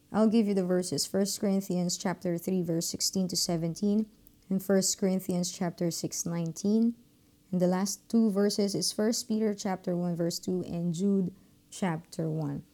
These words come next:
So if you have any questions or you're doubting of what you just heard, or if it's not clear to you, please feel free to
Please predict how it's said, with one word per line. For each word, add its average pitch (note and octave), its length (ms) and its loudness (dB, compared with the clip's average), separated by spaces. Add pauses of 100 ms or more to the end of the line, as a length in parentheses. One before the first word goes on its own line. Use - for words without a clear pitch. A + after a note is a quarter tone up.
(380)
So F#3+ 440 -2
if A3+ 260 -2
you B3 200 4
have G#3+ 400 -2
any G#3 360 2 (180)
questions G#3+ 640 -2
or E3+ 300 -2 (120)
you're G3 200 2
doubting F#3+ 680 0
of E3 200 -8
what E3+ 240 -4
you E3 100 -2
just D#3+ 300 -6
heard, F3+ 340 0 (360)
or F#3 140 2
if F#3 180 -2
it's - 240 -2
not F#3 360 -2
clear A3+ 400 4
to - 180 -6
you, D#3+ 320 -2 (400)
please B3 320 2
feel A#3 240 0
free A#3 320 2
to F3+ 420 -2